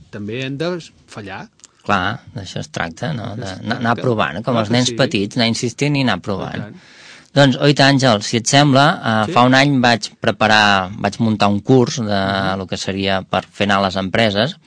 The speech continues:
Speaker 2: que, eh, recordes que et vaig ensenyar una
Speaker 1: Sí.
Speaker 2: mica la presentació, doncs l'he portat. La podem anar repassant, lo que seria la presentació d'aquest mètode o del mètode que hi hauria d'haver, més o menys,
Speaker 1: Mhm.
Speaker 2: i el anem comentant.
Speaker 1: Vale.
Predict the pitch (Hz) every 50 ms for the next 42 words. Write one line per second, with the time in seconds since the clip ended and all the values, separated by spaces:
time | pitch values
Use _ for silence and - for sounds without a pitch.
0 | _ - _ _ _ _ - - 95 90 - - - - - - - - 139 -
1 | - 123 110 98 98 - - - - - - 101 95 - 101 98 98 98 - -
2 | 101 98 101 98 - - 98 95 - 98 95 98 107 117 117 113 117 110 101 101
3 | - 117 104 98 101 98 101 101 - - 98 95 90 - 98 - - 123 117 113
4 | 110 101 92 - 110 104 101 - 107 - - - 123 113 110 - - _ _ -
5 | - - - - - - - - 107 98 110 117 127 135 143 147 139 135 135 120
6 | - 117 110 - 147 139 127 120 135 143 117 104 - 110 - 113 101 113 123 135
7 | 131 123 123 110 110 104 - 110 107 101 - 101 - - 120 123 127 135 151 -
8 | - - - - _ _ _ - - 101 - 120 110 110 117 127 139 131 - 117
9 | 113 117 120 120 120 110 104 104 110 113 113 104 120 117 120 117 - 113 104 104
10 | 104 104 107 107 104 101 98 117 120 110 104 107 98 - 107 107 113 117 110 117
11 | 143 151 - - 143 135 120 131 160 208 - - - - - 123 120 120 120 113
12 | 104 - 104 95 92 87 87 85 - - - 90 131 139 127 117 110 135